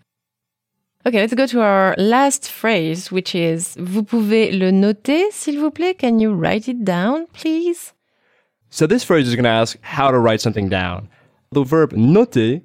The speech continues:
Speaker 2: also means to notice or to note. It has several meanings in this one word.
Speaker 1: Yes, you know, English, for example, has a lot more words than French. In French, you will have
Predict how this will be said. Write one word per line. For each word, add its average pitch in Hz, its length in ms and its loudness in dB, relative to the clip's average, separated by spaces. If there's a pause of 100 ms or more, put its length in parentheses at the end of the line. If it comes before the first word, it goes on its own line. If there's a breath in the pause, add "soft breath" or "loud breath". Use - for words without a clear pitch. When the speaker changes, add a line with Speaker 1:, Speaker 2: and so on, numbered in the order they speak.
Speaker 2:
also 202 260 0
means 170 280 0 (140)
to - 120 0
notice 139 640 2
or 120 160 0
to - 160 -4
note. 123 440 2 (180)
It 135 80 0
has 196 340 2
several 165 340 2
meanings 131 280 4
in 104 100 0
this 98 160 -4
one 104 180 -2
word. 90 320 -10 (400)
Speaker 1:
Yes, 247 520 0
you 233 160 2
know, 214 320 2 (240)
English, 202 420 2
for - 140 -6
example, 165 460 -2
has 175 180 0
a 175 40 -2
lot 185 280 2
more 170 240 2
words 160 320 -2
than 151 180 -6
French. 160 380 -4 (280 soft breath)
In 202 120 0
French, 202 420 -2
you 185 60 -4
will 175 100 -2
have 160 300 -4